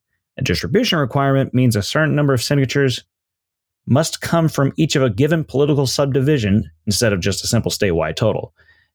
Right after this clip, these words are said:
And so for four of those states, such as Florida, it's based on congressional districts. And Michigan used to be in this category, but that state's Supreme Court overturned those requirements back in January twenty twenty-two.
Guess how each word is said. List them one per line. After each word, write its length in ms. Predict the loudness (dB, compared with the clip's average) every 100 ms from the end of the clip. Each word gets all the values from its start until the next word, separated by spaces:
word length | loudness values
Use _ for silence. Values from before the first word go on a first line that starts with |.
| -6
And 200 | -2 -2
so 240 | 0 -2
for 200 | -2 -6
four 240 | -4 0 2
of 80 |
those 160 | 0 -2
states, 360 | -2 -2 0 -2
such 300 | -2 -2 0
as 140 | -2
Florida, 380 | -2 0 0 0
it's 200 | 0 -4
based 260 | -4 -4
on 200 | -2 -2
congressional 560 | 0 0 2 2 0 0
districts. 500 | -2 -4 -8 -14 -20 _ _ _ _
And 120 | 0
Michigan 340 | 2 2 2 4
used 220 | 2 0
to 80 | 2
be 100 | 2
in 80 | 2
this 160 | 0
category, 640 | 0 -2 0 0 0 0 -4 _ _
but 100 | -2
that 120 | -2
state's 320 | 0 -2 -2 -2
Supreme 320 | 0 0 2
Court 260 | 0 -2 -2
overturned 540 | -2 -2 -2 0 2
those 140 | 2 2
requirements 520 | 0 0 2 0 0
back 320 | 0 0 2
in 120 | 0
January 540 | 2 2 2 2 2 0
twenty 380 | -2 0 0
twenty-two. 760 | 0 2 2 2 0 2 2 -2